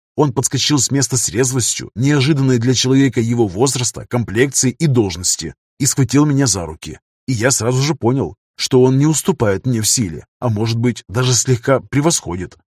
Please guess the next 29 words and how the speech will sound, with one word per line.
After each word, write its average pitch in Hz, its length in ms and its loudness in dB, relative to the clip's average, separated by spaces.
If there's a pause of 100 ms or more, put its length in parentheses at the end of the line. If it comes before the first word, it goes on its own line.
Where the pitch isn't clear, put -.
(340)
Я 120 260 0
не 170 140 4
мог 131 240 0
вырваться. 85 520 -2 (840)
Пока 165 240 2
мы 165 80 2
стояли, 101 500 -2
мерились 123 520 0
крепостью 123 500 0
своих 127 360 2
бицепсов 113 580 -2
и - 100 -6
смотрели 131 480 2
друг 117 300 0
другу 127 260 2
в 120 80 0
глаза, 113 460 2 (260)
фигурально, 101 640 0 (100)
на 110 80 -2
самом 123 340 2
деле 127 220 2
я 120 140 2
смотрел 127 420 2
на 120 120 2
собственное 123 520 0
отражение 113 580 0
в 113 60 -4
его 110 240 2
шлеме. 87 460 -4